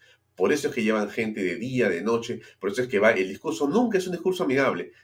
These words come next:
nunca es un discurso constructivo, nunca es un discurso que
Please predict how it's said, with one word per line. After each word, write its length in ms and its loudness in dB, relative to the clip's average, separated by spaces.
nunca 440 4
es 80 -4
un 80 -8
discurso 340 -2
constructivo, 720 -2
nunca 340 8
es 100 -4
un 140 0
discurso 680 -4
que 460 0